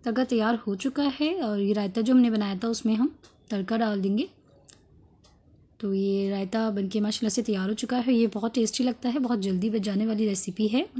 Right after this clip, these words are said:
आप लोग भी ज़रूर ट्राई करिएगा। अ, तो आप देख सकते हैं ये कितना खूबसूरत लग रहा है दिखने में भी। तो आप लोग भी ज़रूर ट्राई करिएगा। I hope आप लोग मेरी आज की आसान सी रेसिपी पसंद आई होगी। तो लाइक, शेयर, कमेंट, सब्सक्राइब करना नहीं भूलिएगा। इंशाल्लाह नेक्स्ट वीडियो में मिलते हैं, तब तक के लिए अपना ख्याल रखिए, दुआ में याद रखिए। अल्लाह हाफिज़।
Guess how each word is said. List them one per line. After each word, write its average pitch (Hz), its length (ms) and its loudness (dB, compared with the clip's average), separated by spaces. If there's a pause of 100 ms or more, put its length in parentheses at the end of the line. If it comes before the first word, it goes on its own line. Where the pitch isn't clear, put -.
(180)
आप 208 140 -2
लोग 202 100 0
भी 214 100 0
ज़रूर 196 220 0
ट्राई 208 240 -2
करिएगा। 202 400 0 (840)
अ, 202 120 -2
तो 208 140 -2
आप 190 140 -4
देख 208 200 -2
सकते 254 300 0
हैं 262 200 6
ये 208 380 6
कितना 233 360 -2
खूबसूरत 208 460 -4
लग 220 120 2
रहा 214 100 0
है 214 60 2
दिखने 202 300 0
में 196 160 2
भी। 269 140 2 (680)
तो 196 140 0
आप 202 200 -2
लोग 214 100 4
भी 233 60 2
ज़रूर 220 180 2
ट्राई 285 200 0
करिएगा। 262 340 2
I 226 60 0
hope 233 180 0
आप 214 160 -4
लोग 208 80 -4
मेरी 208 200 0
आज 202 180 -2
की 226 180 0
आसान 208 360 0
सी 240 120 2
रेसिपी 214 380 0
पसंद 226 360 -2
आई 220 140 4
होगी। 220 220 0
तो 233 160 0
लाइक, 208 220 -2
शेयर, 220 220 -4
कमेंट, 208 280 2
सब्सक्राइब 196 380 -6
करना 208 180 0
नहीं 196 260 2
भूलिएगा। 240 500 2 (560)
इंशाल्लाह 247 280 2
नेक्स्ट 226 300 0
वीडियो 220 140 2
में 220 40 2
मिलते 214 180 0
हैं, 269 120 6
तब 247 100 -6
तक 208 180 -8
के 226 60 -4
लिए 220 40 -2
अपना 208 180 -4
ख्याल 214 280 -2
रखिए, 254 200 0
दुआ 202 120 0
में 202 140 -2
याद 208 200 -2
रखिए। 262 240 0
अल्लाह 196 220 0
हाफिज़। 226 560 -2